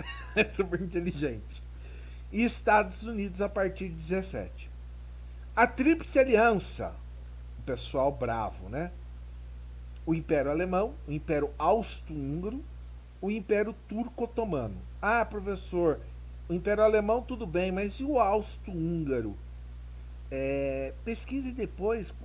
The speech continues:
que, que é o Império, Império Au-, é, Império Austro-Húngaro, a Áustria e a Hungria, né? Turco-Otomano, aí vocês vão pesquisar também o que, que é otomano,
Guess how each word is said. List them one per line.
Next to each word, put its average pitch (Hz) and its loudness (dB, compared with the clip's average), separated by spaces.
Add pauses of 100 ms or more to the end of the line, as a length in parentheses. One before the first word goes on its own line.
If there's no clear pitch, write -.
(160)
que, 247 -8
que 240 -6
é 208 0
o 196 -4
Império, 190 -6 (220)
Império 175 0
Au-, 180 4 (200)
é, 135 -8
Império 175 0 (280)
Austro-Húngaro, 143 -4 (300)
a 110 -6
Áustria 190 -2 (180)
e 143 -4
a 147 2
Hungria, 123 -4
né? 175 -4 (920)
Turco-Otomano, 202 4 (340)
aí 156 0
vocês 185 -4
vão 190 -4
pesquisar 156 -4
também 147 -4
o 220 -6
que, 214 -8
que 226 -6
é 214 2
otomano, 175 -2